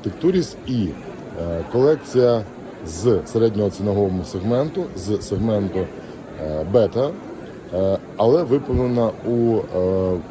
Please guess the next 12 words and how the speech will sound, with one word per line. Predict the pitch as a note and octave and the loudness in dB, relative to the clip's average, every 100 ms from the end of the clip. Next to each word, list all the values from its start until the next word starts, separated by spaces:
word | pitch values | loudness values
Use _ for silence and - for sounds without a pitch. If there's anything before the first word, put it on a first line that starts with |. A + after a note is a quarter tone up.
| - - | -8 0
прямокутному | A2 A#2+ - C#3+ C#3+ C#3+ C#3 C3+ A#2 - - - - - - - - - F#2+ E2+ | 2 2 0 -4 0 0 2 2 0 -8 -18 -16 -16 -16 -16 -14 -14 -6 -4 0
геометричному | A2+ A2+ A#2+ B2+ - G#2+ G2+ | 2 2 0 -2 0 0 2
дизайні. | G2+ F2 E2+ C#2+ C2 - - - | 0 0 -2 -2 -8 -12 -12 -4
Ми | G#2+ | -2
бачимо | A2+ A#2+ G#2 G#2+ G#2+ G2 D#2+ - | 4 2 2 -2 0 0 -4 -4
рівні | F#2+ A#2+ G#2 F#2+ D#2+ - - | 0 0 2 0 -2 -6 0
прямі, | G#2 G#2+ G2 D2+ - - - - E2 | 2 2 0 -2 -10 -16 -14 -8 -4
е, | F2 | 0
лінії, | G#2+ G#2+ G2 G#2 C3+ C#3+ - F2+ | 2 2 2 2 0 -2 -8 -4
м, | G2 G2+ F#2 | -2 -2 0
ми | A2+ | 2
бачимо | A2 A2+ G2 G#2 G#2 | 4 2 2 0 0